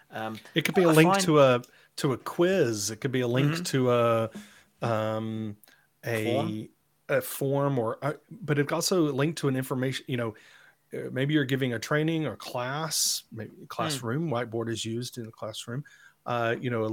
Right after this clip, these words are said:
Speaker 2: link to an article or a link to, you know, lots of, uh, different resources to be used there. So I, I, I think
Speaker 1: Mm-hmm.
Speaker 2: that would be great. Um,
Speaker 1: Yeah. Uh, I'm, we've seen, um, varying successful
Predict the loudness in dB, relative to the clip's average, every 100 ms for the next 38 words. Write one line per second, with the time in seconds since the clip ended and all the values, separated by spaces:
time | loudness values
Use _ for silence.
0 | 0 -2 -4 -10 -6 -2 0 -2 -2 -2
1 | -2 -4 -4 -4 -4 -6 -6 -6 -6 -8
2 | -14 -8 -4 -4 -6 -12 _ -20 _ 0
3 | 0 2 0 0 -12 -16 _ -10 -10 -10
4 | -12 -10 -10 -8 -10 -6 -6 -4 -8 -8
5 | -10 -10 -10 -6 -6 -6 -10 -12 -10 -6
6 | -4 -6 _ _ _ _ -8 -8 -8 -8
7 | -8 -8 -8 -10 -12 -6 -4 -4 -8 _
8 | -8 -6 -8 -12 -16 -20 _ _ _ _
9 | _ _ _ _ _ _ _ _ _ _
10 | _ -6 -2 -2 -2 -10 -20 -4 -2 0
11 | -2 -2 -4 -8 -4 -2 0 0 0 -2
12 | -6 -4 -2 -2 -6 -10 -16 -18 -14 -10
13 | -10 -10 -8 -6 -4 -4 -6 -8 -6 -6
14 | -4 -6 -4 -4 -4 -8